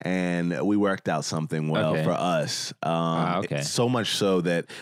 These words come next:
Speaker 1: we took on another space in the building to
Speaker 2: Nice.
Speaker 1: expand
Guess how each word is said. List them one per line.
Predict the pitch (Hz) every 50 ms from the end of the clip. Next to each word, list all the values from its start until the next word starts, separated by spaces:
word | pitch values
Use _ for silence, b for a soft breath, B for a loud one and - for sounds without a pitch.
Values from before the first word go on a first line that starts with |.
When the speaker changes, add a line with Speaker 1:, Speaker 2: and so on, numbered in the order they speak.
| B -
Speaker 1:
we | 101 98
took | - - 123 113 -
on | 104 95 87
another | 87 85 87 87 85 82
space | - - - 87 85 85 82 -
in | 85 78
the | 76
building | 73 69 80 80 82 80 78 78 76 73 73 87
to | 98 95
Speaker 2:
Nice. | 101 107 90 90 87 82 85
Speaker 1:
expand | - - - - - 98 92 90 90 90 87 87 85 80